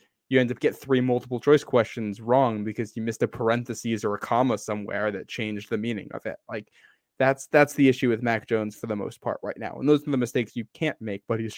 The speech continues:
he's shown he can play and not make those mistakes. You just gotta do it when the difficulty is a little bit higher and there's more stress and there's more going on.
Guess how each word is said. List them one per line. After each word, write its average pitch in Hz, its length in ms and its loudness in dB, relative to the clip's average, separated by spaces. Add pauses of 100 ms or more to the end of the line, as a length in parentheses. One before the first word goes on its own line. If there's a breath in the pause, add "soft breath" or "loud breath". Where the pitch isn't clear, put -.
(140)
he's 110 180 -4
shown 120 320 2
he 110 100 -6
can 104 160 -6
play 107 480 -2 (600)
and 98 160 -6 (120)
not 113 280 0
make 113 180 -2
those 113 220 2
mistakes. 127 500 2
You 113 60 -6
just 110 180 -10
gotta 101 220 -2
do 104 260 -6
it 95 160 -4
when 110 100 -8
the 101 80 -6
difficulty 101 600 -6
is 101 160 -10 (280 soft breath)
a 95 60 -6
little 110 240 2
bit 110 160 -2
higher 101 460 2
and 95 100 -6
there's - 180 -10
more 113 280 4
stress - 480 -4
and - 100 -10
there's - 180 -8
more 107 220 -2
going 101 380 -6
on. - 200 -8